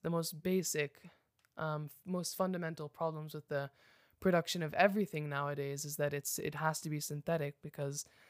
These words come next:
that's what we've sort of identified as, as the, as the best way to produce things is, is using synthetic materials.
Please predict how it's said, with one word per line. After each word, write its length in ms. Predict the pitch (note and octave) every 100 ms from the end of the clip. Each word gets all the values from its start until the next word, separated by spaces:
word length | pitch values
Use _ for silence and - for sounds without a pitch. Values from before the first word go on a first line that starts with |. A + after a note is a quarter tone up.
| - _ _
that's 240 | E3+ D#3+ E3
what 140 | D#3
we've 160 | D#3 -
sort 180 | E3+
of 80 | D#3+
identified 680 | D3 D3+ E3 D#3 - C#3 C#3
as, 360 | C#3+ C#3 C#3+ - -
as 200 | D3 D3+
the, 520 | D3 C#3+ C#3 C3+ C#3 _ _ _ _ _ _ -
as 180 | D#3+ D#3+
the 80 | D#3+
best 400 | D3 F3 D#3+ -
way 220 | E3+ D#3
to 160 | - -
produce 340 | D#3 E3 D#3+
things 320 | - C#3+ C#3+
is, 240 | C#3+ D3+ -
is 440 | D3+ D3+ - - -
using 320 | D#3+ D3+ D3+
synthetic 440 | D3 D3+ - C#3+ -
materials. 600 | D3 D#3 - D#3 D#3+